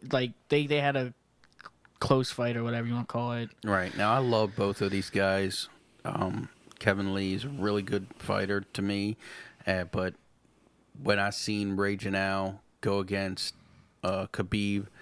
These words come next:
Speaker 2: that show that he put on was just it made me like him a little bit more
Speaker 1: He don't have
Speaker 2: now.
Speaker 1: stop in him.
Speaker 2: No, no quit at all. Nothing but heart,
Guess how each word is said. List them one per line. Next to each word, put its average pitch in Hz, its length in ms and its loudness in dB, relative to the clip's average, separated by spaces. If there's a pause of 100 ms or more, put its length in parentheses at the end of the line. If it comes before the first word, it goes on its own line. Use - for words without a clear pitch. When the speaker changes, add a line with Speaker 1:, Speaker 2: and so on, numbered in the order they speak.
(320)
Speaker 2:
that 104 200 4
show 104 340 2
that 95 180 0
he 104 120 2
put 101 240 0
on 95 300 0
was 92 240 -2
just - 380 -4 (680)
it 113 140 4
made 110 240 2
me 98 140 -2
like 95 300 0
him 98 340 -2 (320)
a 98 60 2
little 104 220 0
bit 107 120 0
more 117 180 2
Speaker 1:
He 160 100 6
don't 156 100 2
have 135 120 0
Speaker 2:
now. 98 60 -4
Speaker 1:
stop 131 320 -2
in 113 100 -4
him. 107 140 -8 (300)
Speaker 2:
No, 110 580 2
no 104 240 0
quit 110 280 2
at 101 100 0
all. 98 380 0 (460)
Nothing 113 360 2
but 101 160 4
heart, 98 360 4